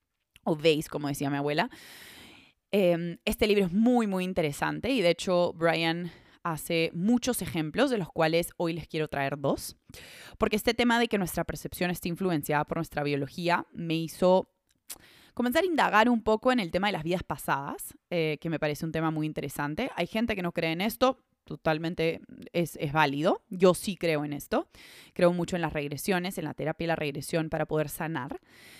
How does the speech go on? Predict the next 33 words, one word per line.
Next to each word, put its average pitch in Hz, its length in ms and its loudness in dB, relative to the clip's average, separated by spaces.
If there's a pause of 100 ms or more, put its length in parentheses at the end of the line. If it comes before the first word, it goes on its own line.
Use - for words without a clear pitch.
(180)
Y 226 80 0
de 233 60 8
hecho, 240 200 4
Brian 262 480 4 (120)
en 180 340 -6
su 220 180 -4
libro 202 380 2
hace 185 260 0
dos 175 220 -2
ejemplos 165 360 -6
muy 190 240 0
interesantes 170 760 -4
de 175 140 -2
cómo 175 540 2
nuestra 170 300 -6
percepción 196 960 -4
y 185 80 -10
la 151 140 -8 (100)
forma 190 240 4
en 196 60 -4
la 190 80 -6
que - 100 -12
actuamos 185 880 0
está 160 380 -2
directamente 160 540 -2
relacionado 156 520 -2
con 175 80 -4
las 147 120 -6
vidas 151 180 -8
pasadas 139 400 -12
que - 80 -10
hemos 151 180 -6
tenido. 269 340 6